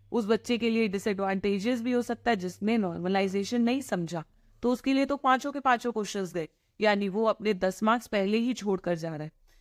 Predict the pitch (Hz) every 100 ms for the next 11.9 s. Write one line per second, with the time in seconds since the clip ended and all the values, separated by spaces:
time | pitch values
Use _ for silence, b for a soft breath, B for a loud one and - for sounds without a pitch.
0 | b - 214 226 - 269 254 240 277 302
1 | - - 196 196 - 208 254 - 262 -
2 | 226 214 214 220 196 233 214 185 180 202
3 | 208 208 185 196 190 233 214 180 - -
4 | 165 196 220 226 208 202 196 208 208 202
5 | 185 180 180 180 b b b - 233 240
6 | 269 - 226 214 214 208 208 226 - 226
7 | 214 202 220 - 202 190 202 202 262 247
8 | 208 185 185 165 170 - 190 - - 233
9 | - 175 - 180 185 170 151 - - _
10 | _ - 202 220 233 233 196 185 208 202
11 | - 185 - 233 214 185 196 214